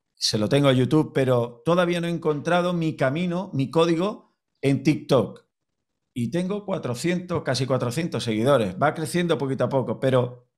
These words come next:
pero ya voy consiguiendo picos de un vídeo que lo han visto cinco mil personas, otro. Entonces,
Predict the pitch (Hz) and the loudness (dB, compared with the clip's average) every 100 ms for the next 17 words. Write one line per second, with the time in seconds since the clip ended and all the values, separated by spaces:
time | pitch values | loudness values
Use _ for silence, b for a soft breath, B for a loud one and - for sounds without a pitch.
0 | _ _ _ _ B B B B 151 156 | _ _ _ _ B B B B 0 4
1 | 208 214 202 147 165 175 160 160 196 190 | 4 4 0 0 0 0 0 0 -2 -2
2 | 165 175 - - 117 131 160 160 180 170 | -4 -6 -12 -8 -2 0 2 2 2 2
3 | 147 143 147 151 156 160 170 156 127 110 | 2 2 0 -2 -4 -4 -4 -2 -2 -2
4 | 104 - 151 117 95 82 117 113 151 147 | -2 0 0 0 -2 -2 0 0 0 0
5 | - 95 - | 0 -4 -6